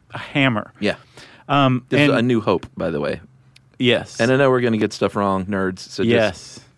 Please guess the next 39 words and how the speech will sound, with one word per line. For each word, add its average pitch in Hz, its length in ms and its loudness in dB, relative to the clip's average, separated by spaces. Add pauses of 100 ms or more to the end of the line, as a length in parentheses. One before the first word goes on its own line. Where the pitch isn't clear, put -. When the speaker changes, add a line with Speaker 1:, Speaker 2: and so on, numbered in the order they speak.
Speaker 2:
just - 160 -12
go 127 120 0
ahead 110 120 0
and 98 160 -6 (120)
get 107 120 -4
your 98 80 -2
little 90 160 -2
fingers 82 340 -8
ready 80 200 -4
to 80 120 -6 (280)
email 80 300 -6
us. - 240 -16
Speaker 1:
Uh, 120 280 0
like, 135 200 0
if - 120 -6
it 180 40 2
wasn't 180 340 2
driven 143 260 2
home 139 300 2
that 123 140 2
I'm 123 100 2
not 131 180 2
a 120 40 -2
nerd 117 400 0
by 107 260 2
the 107 160 -4
fact 123 240 0
that 110 140 2
I 113 100 4
don't 120 200 0
have 120 220 2
opening 117 380 2
night 113 220 -2
tickets - 540 -6
or 117 100 2
Speaker 2:
Yeah. 113 40 2
Speaker 1:
any 135 160 0
tickets 151 420 -6
yet, 156 220 2